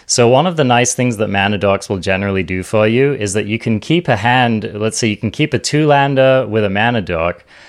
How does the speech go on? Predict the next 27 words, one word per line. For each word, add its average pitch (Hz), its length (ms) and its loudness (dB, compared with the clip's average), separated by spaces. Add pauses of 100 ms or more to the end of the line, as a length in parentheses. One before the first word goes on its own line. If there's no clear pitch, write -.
(340)
knowing 123 800 4
that 117 140 0
that 107 180 2
mana 120 280 2
dork 107 280 2
is 90 100 -8
going 110 320 2
to 123 140 -6
produce 107 480 -4
mana 101 260 0
for 110 240 0
you 113 240 0
unless 95 380 -4
it 104 160 -14
dies, 80 580 -4 (380)
you 107 100 -4
know, 87 140 -4
between 101 320 -4
the 98 80 -4
turn 95 260 -2
you 92 60 -6
play 95 180 0
it 92 80 -2
and 85 80 -10
the 82 60 -10
next 85 320 -8
turn. 120 260 0